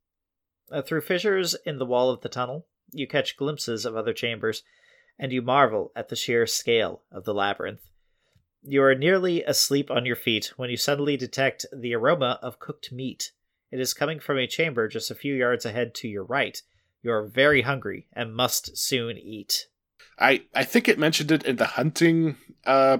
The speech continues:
Speaker 2: section of the Kai skills, but we won't necessarily be able to depend on that for meals in the tundra.
Speaker 1: <sighs> Well, that's balls. I guess that's why they're giving bonuses to people with the hunting skill, just because, like,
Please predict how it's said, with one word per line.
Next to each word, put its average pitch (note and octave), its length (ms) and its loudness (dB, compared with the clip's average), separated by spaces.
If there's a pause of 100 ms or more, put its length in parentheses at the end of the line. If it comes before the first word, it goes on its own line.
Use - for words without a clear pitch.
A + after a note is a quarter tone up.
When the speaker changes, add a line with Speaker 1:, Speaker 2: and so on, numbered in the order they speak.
Speaker 2:
section C#3 500 2
of A#2 240 -2
the G#2+ 360 2
Kai C3 160 2
skills, C#3+ 440 2
but - 220 0 (360)
we A#2+ 120 2
won't B2 300 4
necessarily B2 500 2
be A2+ 140 2
able A2 120 0
to A2 120 -10
depend G#2 360 -4
on G2 120 -2
that G2 160 0
for G2 120 -8
meals F2 520 -6
in F2 140 -12
the F#2 120 -10
tundra. - 460 -6 (480)
Speaker 1:
<sighs> - 40 -10 (320)
Well, G#2 100 -2
that's G#2 220 -8
balls. B2 720 0
I C#3+ 160 -4
guess D3 180 4
that's E3 200 2
why E3 160 6
they're C#3 340 0 (320)
giving B2+ 360 -2
bonuses A#2+ 520 -2
to - 100 -12
people A#2+ 280 -2
with A2+ 140 -2
the A2 100 -6
hunting A2 340 -8
skill, G#2+ 340 -2
just G#2 320 -6 (100)
because, G2+ 520 -4
like, F#2+ 320 -6